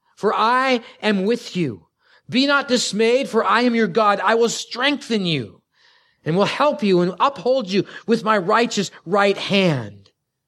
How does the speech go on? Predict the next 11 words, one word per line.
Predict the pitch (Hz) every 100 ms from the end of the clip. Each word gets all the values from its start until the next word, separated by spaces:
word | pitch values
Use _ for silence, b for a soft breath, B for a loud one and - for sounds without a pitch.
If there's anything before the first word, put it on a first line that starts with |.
| _ _ _ _ _ _ _ _
If | 143 143
we | 165
just | 165 151
simply | - 156 165 143
turn | - 165 139 117
and | 123 113
seek | - 147 135
him. | - 120 98 104 - _ _ _ _ _ _ _ _ _
That | 123 160 202 196
involves | 170 143 165 156 156 151 -
trust. | - - 160 110 - - -